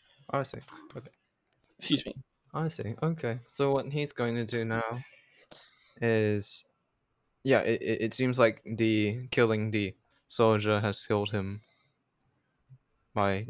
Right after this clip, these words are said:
Speaker 1: the damage he has dealt.
Speaker 2: Disgusting. So Jacoby using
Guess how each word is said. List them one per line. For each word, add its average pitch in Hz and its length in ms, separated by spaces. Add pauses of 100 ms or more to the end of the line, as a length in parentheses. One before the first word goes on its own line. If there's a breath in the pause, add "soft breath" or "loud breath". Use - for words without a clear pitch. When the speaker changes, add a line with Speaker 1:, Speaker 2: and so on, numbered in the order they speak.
Speaker 1:
the 107 120
damage 101 400
he 104 80
has 98 180
dealt. - 240 (1040)
Speaker 2:
Disgusting. 202 800 (1900)
So 156 220
Jacoby 156 640
using 147 800